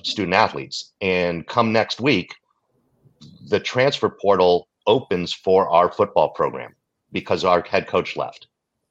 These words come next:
And unfortunately, we will probably lose players that we are all fans of, that we all wanna see remain a, you know, a Bruin to help build the, the next foundation,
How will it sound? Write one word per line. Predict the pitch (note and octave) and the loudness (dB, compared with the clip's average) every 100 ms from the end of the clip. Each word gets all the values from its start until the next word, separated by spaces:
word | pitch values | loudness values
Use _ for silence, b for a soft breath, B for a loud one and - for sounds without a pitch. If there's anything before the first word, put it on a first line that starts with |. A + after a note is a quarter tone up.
| _ _ - | _ _ -4
And | G2 E2+ D2+ | -4 -4 -2
unfortunately, | G2 F#2+ A#2+ B2+ - C3 C3 B2+ | -2 0 0 0 0 -2 -2 -2
we | E2+ G#2+ | -2 0
will | G#2+ - | 0 0
probably | - G2+ F#2 G#2 G2+ | 2 2 2 -2 -2
lose | F2 F2 G#2+ G#2 G2 - | -2 -2 -2 -2 -6 -6
players | G#2+ A2+ D2 C2+ D#2 - - _ _ _ | 0 2 2 -2 -6 -12 -14 _ _ _
that | F2+ F#2+ | -2 0
we | F#2+ F2 | 0 4
are | F2+ F#2 | 6 6
all | G2+ A2 | 4 2
fans | - A2+ G2 E2+ | 0 -2 -2 -2
of, | D#2 D#2 - _ _ _ - | -4 -6 -10 _ _ _ -8
that | F#2 F2 | -6 0
we | F2+ | 4
all | F#2+ F#2+ | 4 4
wanna | F2 G2+ G2+ | 2 2 0
see | - G#2+ | -4 -2
remain | F2 F2 F2+ G2 | -2 0 -2 0
a, | F#2 D#2 _ _ _ - - - - - | -2 -4 _ _ _ -20 -16 -18 -18 -14
you | G#2+ F#2 | -6 -4
know, | - - - - | -4 -10 -8 -4
a | |
Bruin | - G2+ G#2 G2+ G#2+ - b b | -2 0 2 2 -2 -10 b b
to | G#2+ | -2
help | A2 D#2+ C#2+ | 0 0 0
build | G2+ G#2+ D#2+ | 2 2 2
the, | F#2 - | -4 -2
the | F#2+ | -2
next | F2 G2 - - - | 0 -2 -4 -10 -4
foundation, | F2+ E2 G2 G2 - G2+ G2 | -2 0 0 0 -2 -4 -6